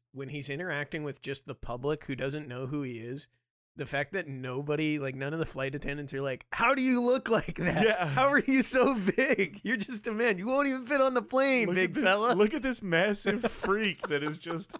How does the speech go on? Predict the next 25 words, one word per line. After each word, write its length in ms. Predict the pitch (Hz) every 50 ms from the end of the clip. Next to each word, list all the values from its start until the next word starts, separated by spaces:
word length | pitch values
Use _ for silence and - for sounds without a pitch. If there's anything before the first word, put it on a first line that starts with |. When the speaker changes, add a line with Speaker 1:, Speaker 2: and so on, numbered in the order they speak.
| -
Speaker 2:
in, 320 | - 147 151 160 175 180 175 - -
uh, 120 | 170 165 170 156 135 - 156
our 200 | 156 151 147 143
space. 420 | - - - - 160 156 139 -
Speaker 1:
No! 800 | - 202 220 226 - 262 233 247 247 233 226 220 214 202 175 139 - - _ _ _ _ _ _ _ _ _ _ _ _
Speaker 2:
So 180 | - - 165 147
he 140 | 160 180
gets 280 | 147 135 170 196 214 -
off 400 | 269 233 226 214 208 185 - - - -
the 140 | 160 156
plane 600 | 151 - - 151 135 117 202 98 98 95 95 95 - _ _ _ _ _ _ _ _ _ _ _ _ _ _ _ _ 123
by 180 | - 131 123 135 147 170 143 _ _
putting 300 | - - 175 214 247 247
his 180 | 233 214 -
fingers 420 | - - 180 175 165 151 143 135 -
through 340 | - - 147 147 151 160 143
parts 440 | - - - 151 160 156 139 -
of 140 | 156 135 117
the 100 | - 135
plane, 400 | - - - 135 120 117 113 110
Speaker 1:
Yeah. 100 | 117 151
Speaker 2:
tearing 380 | 147 139 143 147 165 196 233 240
it 120 | 240 -
to 80 | - 190
pieces, 600 | - - 180 180 170 147 - 117 104 98 101 -